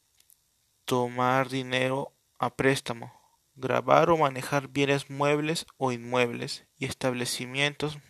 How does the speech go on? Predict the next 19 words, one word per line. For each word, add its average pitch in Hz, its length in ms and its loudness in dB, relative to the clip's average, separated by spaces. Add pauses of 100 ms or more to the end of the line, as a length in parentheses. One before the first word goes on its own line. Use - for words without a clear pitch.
(120)
mer-, 123 480 -4
mercantiles 143 800 0
o 135 40 -2
industriales, 120 640 -2 (640)
así 131 260 0
como 143 300 -6
objetos 139 420 -2
extraordinarios 135 720 0
de 127 80 -8
va-, 120 320 -4
de 127 180 -2
extraordinario 123 680 0
valor. 120 300 0 (800)
En 127 140 -2
el 127 200 -2
caso 165 340 0
del 131 120 -4
pródigo, 120 540 -2
realizar 131 840 0